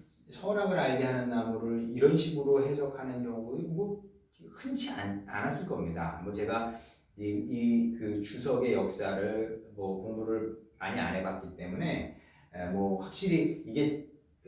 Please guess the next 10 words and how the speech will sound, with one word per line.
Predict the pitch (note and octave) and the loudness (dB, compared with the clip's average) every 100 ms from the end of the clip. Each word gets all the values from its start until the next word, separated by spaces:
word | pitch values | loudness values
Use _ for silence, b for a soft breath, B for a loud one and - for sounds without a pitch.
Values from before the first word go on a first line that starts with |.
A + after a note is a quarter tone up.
| A#2+ | -8
보네포가 | B2 B2 D3 D3 D3+ | 0 0 2 0 0
처음 | - - G#3+ | -2 -6 -4
한 | F#3 D3+ | 0 0
얘기입니다, | B2 A2+ A2+ | 0 -2 -2
이렇게 | G#2 C3 - F3 D3 B2 | 0 0 0 4 4 4
얘기할 | A#2 A#2+ - | 4 2 0
수는 | D3 C#3+ | -4 -4
없습니다만은, | - - C3+ G2 F2+ E2+ E2+ E3+ - - - B B B B - | -4 -6 -4 -2 -2 -4 -4 -4 -4 -6 -10 B B B B -8
어, | G#2 G2+ | -4 0
어쨌든, | A#2 - D#3+ D#3 G3+ - - | 0 2 2 2 2 2 -2